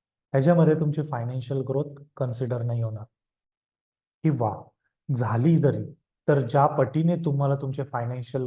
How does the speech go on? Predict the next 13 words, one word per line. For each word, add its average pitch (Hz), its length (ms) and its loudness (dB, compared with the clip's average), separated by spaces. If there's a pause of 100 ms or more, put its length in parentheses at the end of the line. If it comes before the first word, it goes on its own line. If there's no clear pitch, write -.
(120)
गोल्स 147 300 2
अचीव्ह 110 300 -2
करायचे, 104 560 -10
ज्या 131 140 2
पद्धतीने 135 460 -6
तुम्हाला 131 300 -8 (460)
फायनान्शियल 139 540 2
ड्रीम्स 165 320 2
अचीव्ह 123 280 -2
करायच्यात, 113 400 -6 (480)
ह्या 143 120 4
गोष्टीसाठी 127 680 -2
जर 123 160 -2